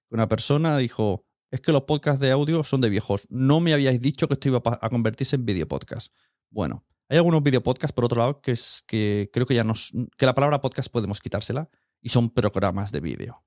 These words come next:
Yo he visto, he visto video podcast dentro de Podimo que ya no son video podcast. Eran podcast y una vez que le pones el vídeo, son programas de, de programas. Programas. Un programa que puede estar en la tele,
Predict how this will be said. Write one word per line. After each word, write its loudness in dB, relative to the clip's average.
Yo 2
he 4
visto, 0
he 4
visto 2
video 0
podcast -8
dentro 2
de 2
Podimo 0
que 4
ya 4
no 4
son 2
video -2
podcast. -12
Eran 2
podcast -2
y 0
una 4
vez -2
que 2
le 4
pones 0
el 2
vídeo, 0
son 2
programas 0
de, -2
de -2
programas. 0
Programas. 0
Un -2
programa 0
que -8
puede -4
estar -2
en -6
la -6
tele, -4